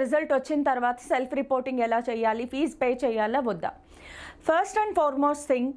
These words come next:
please pay the fee and lock your seat. మీకు నచ్చినా నచ్చకపోయినా సీట్ రిజర్వ్ చేసుకోవడం అనేది చాలా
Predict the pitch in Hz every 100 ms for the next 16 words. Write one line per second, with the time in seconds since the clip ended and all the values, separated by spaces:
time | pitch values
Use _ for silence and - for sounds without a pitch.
0 | - - - 311 339 349 - - - 254
1 | 247 277 277 269 262 320 - 240 285 285
2 | 226 226 269 269 233 233 240 - 262 180
3 | - - - - - - - 262 285 277
4 | 240 247 285 339 339 349 339 233 175 302
5 | 285 247 277 247 240 240 269 - - -
6 | 330 392 294 226 247 269 330 339 - 254
7 | 240 269 247 226 220 226 302 302 233 226